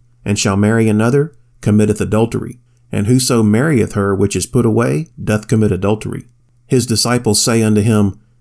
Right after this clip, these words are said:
"If the case of the man be so with his wife, it is not good to marry." But he said unto them, All men cannot receive this saying, save they to whom it is given.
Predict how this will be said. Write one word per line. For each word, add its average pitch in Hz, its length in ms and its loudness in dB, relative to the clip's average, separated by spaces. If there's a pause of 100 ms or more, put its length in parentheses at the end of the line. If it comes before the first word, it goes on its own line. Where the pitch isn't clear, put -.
"If 123 200 0
the - 80 0
case 170 400 -2
of 120 160 -4
the 120 80 2
man 117 400 2
be 117 180 2
so 127 380 0
with 104 220 2
his 107 160 2
wife, 117 420 -2 (320)
it 139 160 0
is 110 160 0
not 113 260 -2
good 113 220 2
to 101 80 -2
marry." 110 460 -4 (320)
But 110 140 2
he 117 60 4
said 110 220 2
unto 104 200 2
them, 98 420 0 (400)
All 143 260 2
men 156 300 2
cannot 127 320 0
receive 131 400 0
this - 200 0
saying, - 380 -6 (260)
save 107 340 0
they 110 180 2
to 98 140 -2
whom 117 200 4
it 107 80 4
is 98 160 0
given. 117 400 -2